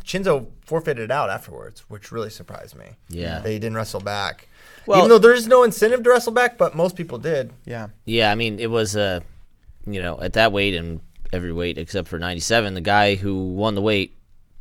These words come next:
Speaker 2: got the qualifying spot. So there was some, some, probably some thought to that. But yeah, I mean, my thoughts from Penn State at the Black Knight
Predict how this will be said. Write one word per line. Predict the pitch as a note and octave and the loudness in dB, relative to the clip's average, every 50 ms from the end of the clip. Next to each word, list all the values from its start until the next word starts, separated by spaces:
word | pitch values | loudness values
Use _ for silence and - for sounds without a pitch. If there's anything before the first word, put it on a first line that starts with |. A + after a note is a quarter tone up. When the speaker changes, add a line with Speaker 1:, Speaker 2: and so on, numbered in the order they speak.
| - - | -10 -8
Speaker 2:
got | - G2 | -8 -8
the | - - | -6 -4
qualifying | - G2 F2+ - - E2 D#2+ D2+ | -2 -2 -2 -2 -2 -6 -8 -8
spot. | - - D#2 B1 A#1 - | -6 -6 -6 -6 -6 -6
So | - F#2 F2 D#2+ D2+ C#2 - - - - | -6 -6 -4 -4 -6 -8 -12 -16 -18 -14
there | - F2 F#2 | -12 -8 -6
was | F#2 E2+ E2 D2+ | -4 -4 -4 -6
some, | - - E2 D#2 D#2 D2+ D2 C#2 - - - - - - | -6 -8 -8 -10 -10 -12 -14 -14 -16 -20 -20 -20 -20 -20
some, | - - - D2+ C#2+ C#2 | -18 -16 -14 -14 -14 -12
probably | C2+ - E2 D2+ | -10 -10 -10 -10
some | - D#2 D2 | -12 -12 -12
thought | D#2 D2 D2 - | -12 -12 -10 -10
to | E2 | -10
that. | D#2 D#2 D#2 - - - - - - - - - - - - - - - - - - | -10 -10 -10 -12 -14 -18 -20 -20 -20 -20 -20 -20 -20 -20 -20 -20 -20 -20 -20 -6 0
But | - C#3 D3 D#3+ | 4 4 6 6
yeah, | E3+ D#3 C2+ C#2 E2 | 6 6 4 4 0
I | F#2+ | -2
mean, | A2 A2 F#2+ E2+ - - - - - - - - - _ _ - - - | -4 -4 -6 -6 -8 -10 -12 -12 -14 -16 -20 -20 -20 _ _ -20 -14 -4
my | - G2 A2+ B2+ | 0 2 2 4
thoughts | - - C3 B2+ A#2 - - | 4 4 4 4 4 2 -2
from | - A#2+ A2+ G#2+ G#2 G2+ G2+ F#2+ F2+ - - - - - - - - - - - - - - - - - - - - - - - - - - | -2 -2 0 0 0 -2 -4 -6 -8 -10 -14 -16 -18 -18 -18 -20 -20 -20 -20 -18 -18 -18 -16 -16 -16 -16 -16 -18 -20 -20 -20 -20 -20 -10 -4
Penn | - - A#2 A2 | -4 -2 -2 -2
State | - - A2+ A2 - - | 0 0 0 0 0 -2
at | F#2 - | -4 -6
the | - | -4
Black | - G2+ G2 F#2+ - - | -2 0 0 0 -2 -4
Knight | G2 G2 G#2 G#2 G2+ - | -4 -2 -2 -2 -2 -4